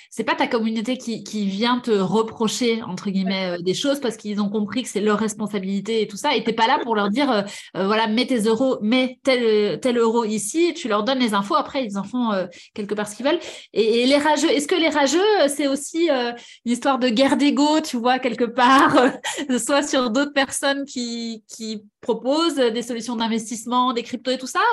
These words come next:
Speaker 1: ou alors, euh, c'est des rageux qui, eux, ont investi avant de voir tes vidéos, <laughs> par exemple, et qui disent, « Oui, non, c'est n'importe quoi, les cryptos. »
Speaker 2: Euh, alors, j'ai plusieurs types de rageux. Alors, les autres producteurs de contenu crypto, pas du tout.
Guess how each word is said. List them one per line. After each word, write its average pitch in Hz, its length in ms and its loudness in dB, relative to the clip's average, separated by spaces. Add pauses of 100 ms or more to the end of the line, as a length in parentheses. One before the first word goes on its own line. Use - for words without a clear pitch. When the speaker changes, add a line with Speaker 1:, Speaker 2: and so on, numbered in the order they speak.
Speaker 1:
ou 262 60 2
alors, 254 220 0
euh, 226 220 -2 (220)
c'est 247 160 -4
des 240 100 2
rageux 226 360 0
qui, 262 300 -8
eux, 294 240 0
ont 240 140 -2
investi 233 480 -2
avant 269 280 2
de 254 60 0
voir 240 220 -2
tes 285 120 -2
vidéos, 233 360 6 (240)
<laughs> 302 400 -2
par 247 140 2
exemple, 277 400 2
et - 60 -2
qui 247 120 -4
disent, « 247 240 -2
Oui, 403 260 4
non, 359 120 -2
c'est 349 100 -8
n'importe 240 320 -8
quoi, 403 160 -2
les 359 80 -2
cryptos. » 359 460 -4 (840)
Speaker 2:
Euh, 214 280 -2
alors, 226 360 -2
j'ai 208 200 -6
plusieurs 262 480 -10
types 254 180 -10
de 240 100 -4
rageux. 247 640 -8
Alors, 214 200 -6
les 220 160 -2
autres 277 100 -8
producteurs 269 420 -8
de 247 120 -8
contenu 240 260 -6
crypto, 254 380 -10
pas 269 200 -8
du 233 180 -8
tout. 254 340 -12